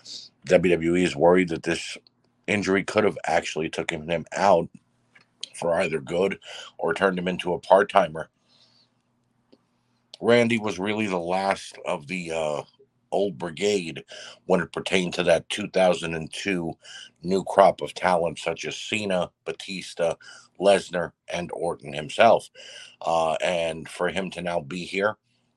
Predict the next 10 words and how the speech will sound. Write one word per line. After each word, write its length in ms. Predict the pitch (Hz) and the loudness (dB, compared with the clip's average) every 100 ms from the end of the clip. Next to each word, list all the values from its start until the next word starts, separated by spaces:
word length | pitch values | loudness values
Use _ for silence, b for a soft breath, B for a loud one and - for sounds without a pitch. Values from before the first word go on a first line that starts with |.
| - | -12
twenty 320 | - 98 92 | -2 0 0
years 240 | 85 82 78 | -6 -6 -2
later 320 | 85 90 92 | -2 0 -4
and 140 | 73 | -6
still 240 | - 92 87 | -4 -4 0
going 420 | 80 87 92 90 B B B - | 0 2 0 -6 B B B 0
on 160 | 95 | 2
a 80 | 85 | 2
full 260 | - 82 80 | -2 -4 -4
schedule 640 | - 90 85 92 87 | -2 -2 0 0 0